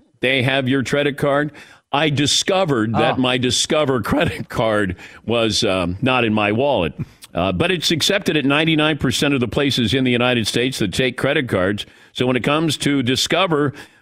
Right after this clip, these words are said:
Speaker 1: uh, my daughter gets used to hearing the word yes more often. Learn more at discover dot com slash yes. Twenty twenty-one Nielsen Report.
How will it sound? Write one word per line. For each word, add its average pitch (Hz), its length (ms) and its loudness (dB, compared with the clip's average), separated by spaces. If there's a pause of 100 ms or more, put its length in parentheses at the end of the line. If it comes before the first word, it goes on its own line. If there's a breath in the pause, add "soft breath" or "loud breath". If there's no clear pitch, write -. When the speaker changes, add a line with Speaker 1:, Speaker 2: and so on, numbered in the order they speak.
(100)
Speaker 1:
uh, 113 160 2
my 127 160 2
daughter 135 320 0
gets 123 260 -2
used 131 220 0
to 127 100 0
hearing 127 220 0
the 127 60 2
word 127 200 0
yes 131 320 0
more 151 180 2
often. 156 480 0
Learn 160 260 0
more 165 200 2
at 135 80 -4
discover 147 460 0
dot 135 240 -2
com 123 240 0
slash 110 360 0
yes. 95 240 0
Twenty 170 320 -2
twenty-one 170 460 0
Nielsen 143 400 0
Report. 95 420 0